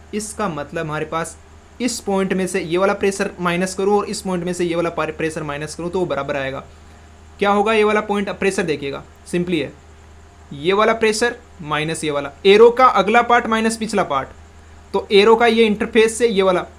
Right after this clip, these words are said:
ये पीआई माइनस का पीए होगा कि नहीं होगा? ये वाला प्रेशर क्या है?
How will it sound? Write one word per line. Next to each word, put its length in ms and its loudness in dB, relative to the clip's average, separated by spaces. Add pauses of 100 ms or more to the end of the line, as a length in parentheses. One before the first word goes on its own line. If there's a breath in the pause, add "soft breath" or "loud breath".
ये 140 0
पीआई 880 0 (760)
माइनस 500 -4
का 180 0 (720)
पीए 360 -2 (340)
होगा 240 2
कि 120 -2
नहीं 80 2
होगा? 340 2 (260)
ये 100 -2
वाला 160 2
प्रेशर 300 -4
क्या 180 0
है? 160 -2